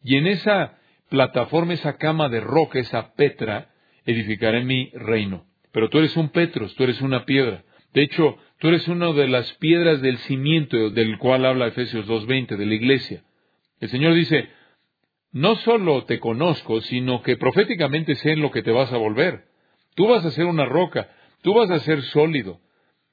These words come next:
Y desde ese día, el Espíritu de Dios vino sobre él y, por así decirlo, estuvo atravesando ese proceso y en el día de Pentecostés predicó a Jesucristo y predicó otra vez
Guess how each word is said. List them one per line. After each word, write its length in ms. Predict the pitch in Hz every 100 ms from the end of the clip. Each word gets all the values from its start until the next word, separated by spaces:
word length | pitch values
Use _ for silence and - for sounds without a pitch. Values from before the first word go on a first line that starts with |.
| -
Y 140 | 135
desde 400 | 139 139 123 165
ese 300 | 247 - 143
día, 520 | 127 160 131 107 139 _ _ _ -
el 180 | 127 131
Espíritu 680 | 131 - 185 226 196 - 139
de 120 | 127
Dios 300 | 143 151 127
vino 300 | 151 151 131
sobre 560 | - 113 110 113 135
él 200 | 113 101 _ _ _ _ _
y, 440 | 131 127 117 117 _ -
por 160 | 135
así 280 | 131 - 160
decirlo, 720 | 156 135 147 151 151 127 - _ _ -
estuvo 840 | 131 120 - 180 190 185 165 - _ -
atravesando 800 | 139 143 143 135 127 175 214 208
ese 180 | 143 139
proceso 540 | 120 107 107 101 131
y 100 | 127
en 80 | 131
el 100 | 127
día 160 | 175
de 100 | 214
Pentecostés 760 | 170 135 117 113 107 - 110 107
predicó 580 | 123 117 110 - 165 202
a 40 |
Jesucristo 600 | 151 120 107 127 123 117
y 40 | 117
predicó 420 | 120 110 101 175
otra 260 | 196 156
vez 280 | 113 107 101